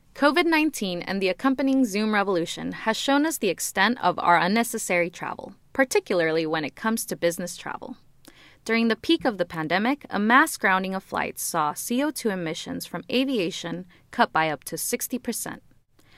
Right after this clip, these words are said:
Avatars can contribute to this reduction by providing a viable alternative to personal and business travel by car and air. On top of that, they spell good news for more direct conservation efforts, Dilip adds,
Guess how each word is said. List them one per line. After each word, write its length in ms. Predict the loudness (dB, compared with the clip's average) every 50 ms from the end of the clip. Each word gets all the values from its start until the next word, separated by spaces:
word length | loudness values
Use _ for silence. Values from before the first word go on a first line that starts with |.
| -20 0 4
Avatars 480 | 6 6 6 4 2 0 0 0 0 2
can 160 | 2 2 2
contribute 500 | 2 0 -2 -2 -2 -4 -2 -2 -2 -4 -4
to 120 | -6 -4
this 240 | -4 -4 -4 -2 -2
reduction 640 | -2 -2 -2 -2 -4 -4 -2 0 2 2 2 2 0 -4 -12 -20 _ _
by 120 | -2 0 0
providing 480 | 0 2 6 6 6 6 6 4 2
a 60 | 0
viable 520 | 4 6 8 8 8 8 6 6 4 4 4
alternative 640 | 2 0 -2 -2 0 2 2 2 2 0 -2 -4 -6
to 140 | -10 -10
personal 560 | -6 -4 -4 -4 -2 0 0 2 2 2 0 -2
and 160 | -4 -4 -4
business 340 | -4 -4 -4 -6 -8 -10 -10
travel 380 | -8 -6 -6 -4 -4 -4 -4 -4
by 200 | -2 -4 -4 -4
car 440 | -6 -4 0 2 2 2 0 -2 -4 -8
and 140 | -8 -8 -8
air. 300 | -10 -12 -12 -12 -16 -20 _ _ _ _ _ _ _ _ _ -2
On 140 | 0 0 4
top 240 | 8 8 8 8 8
of 80 | 6
that, 280 | 4 6 6 6 4 2 -2
they 140 | -2 -2 -2
spell 380 | -2 -2 0 2 4 4 4 2
good 260 | 0 -2 0 2 4
news 340 | 4 4 2 0 -2 -4 -6
for 160 | -8 -6 -4
more 240 | -2 2 2 2 2
direct 380 | 2 0 0 0 0 -2 -2
conservation 640 | -6 -10 -10 -8 -6 -8 -8 -8 -8 -12 -12 -12 -12
efforts, 440 | -12 -14 -14 -14 -14 -12 -12 -12 -10
Dilip 260 | -8 -8 -8 -8 -8
adds, 400 | -6 -4 -4 -4 -4 -6 -10 -14